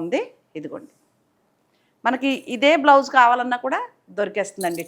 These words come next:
టిష్యూలో టసర్ టిష్యూలు దొరికేస్తాయి. టిష్యూ బ్లౌజులు మాకు హైదరాబాద్ నర్సింగ్లో బాగా దొరుకుతాయి. ఈ చీర మా వదిన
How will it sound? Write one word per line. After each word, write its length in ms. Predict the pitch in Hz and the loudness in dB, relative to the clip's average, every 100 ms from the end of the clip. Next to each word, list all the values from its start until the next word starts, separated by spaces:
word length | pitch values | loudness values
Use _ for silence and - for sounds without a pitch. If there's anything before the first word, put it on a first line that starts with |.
| - | -12
టిష్యూలో 420 | 190 - 269 427 554 _ _ _ _ _ _ _ _ _ _ _ _ - | -6 0 4 4 2 _ _ _ _ _ _ _ _ _ _ _ _ -4
టసర్ 280 | 226 226 262 | -4 -2 -6
టిష్యూలు 320 | 254 247 254 208 | -8 -8 -8 -6
దొరికేస్తాయి. 500 | 180 151 151 - - _ - | -8 -6 -8 -10 -18 _ -18
టిష్యూ 220 | 208 - 226 | -10 -8 -2
బ్లౌజులు 360 | 214 202 220 196 | -2 -2 -4 -6
మాకు 380 | 175 170 160 147 _ _ _ _ - | -6 -8 -10 -12 _ _ _ _ -6
హైదరాబాద్ 400 | 202 214 214 202 | -4 -2 -2 0
నర్సింగ్లో 440 | 165 - 226 240 208 | -2 -2 -6 -4 0
బాగా 140 | 180 202 208 | 2 2 0
దొరుకుతాయి. 360 | 151 - 254 480 _ _ _ _ _ _ _ 220 | -8 -6 -6 -6 _ _ _ _ _ _ _ -14
ఈ 80 | 214 | -4
చీర 180 | 220 208 208 185 175 _ - | -2 0 0 -2 -6 _ -4
మా 360 | 180 175 175 170 _ _ _ _ _ _ _ _ - | 0 0 -2 -6 _ _ _ _ _ _ _ _ -8
వదిన 260 | 202 220 | -6 -4